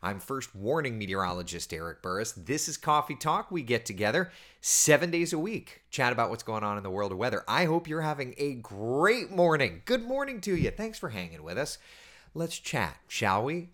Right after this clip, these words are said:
Let's look outside and just get a little bit of a status update, a live shot from downtown Orlando. Ah, yes, a little bit of haze. Did have some little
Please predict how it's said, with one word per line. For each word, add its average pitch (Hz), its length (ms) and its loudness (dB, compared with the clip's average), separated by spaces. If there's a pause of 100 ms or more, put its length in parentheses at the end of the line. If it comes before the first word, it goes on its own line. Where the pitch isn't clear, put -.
Let's 156 240 -4
look 160 140 0
outside 107 680 0
and 123 140 -6
just 143 320 -4
get 147 340 -2
a 147 60 -4
little 151 180 0
bit 151 120 2
of 127 80 -6
a - 20 -2
status 107 480 2
update, 82 420 -6
a 110 140 0
live 110 480 2
shot 80 400 -2
from 87 220 -12
downtown 90 680 -6
Orlando. 101 680 0 (520)
Ah, 101 440 8
yes, 123 440 6
a 90 40 -6
little 98 240 0
bit 185 140 2
of 185 60 6
haze. 175 360 4
Did 294 220 -4
have 247 240 2
some 233 320 2
little 214 300 2